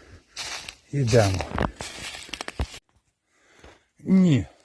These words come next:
нема більше. Походив, покрутився, думав, найду його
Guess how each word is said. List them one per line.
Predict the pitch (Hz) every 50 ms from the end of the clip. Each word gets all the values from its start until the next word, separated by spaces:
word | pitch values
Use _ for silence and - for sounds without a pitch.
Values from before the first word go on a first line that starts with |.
| _ -
нема | 127 139 156 160 156 147 131 113 98
більше. | 90 90 85 80 - - - - - - _ _ _ _ _ _ _ _ _ _ _ _ _ _ - - _ _ - -
Походив, | 147 147 - - - 139 135 135 208 240 247 233
покрутився, | - - 175 147 - 151 143 143 - - 208 220 202 - - 202 196 160 - - - - - - - - - - - - - - _ -
думав, | 123 139 165 196 175 170 170 165
найду | 165 170 165 160 143 190 185
його | 175 156 135 143 151 135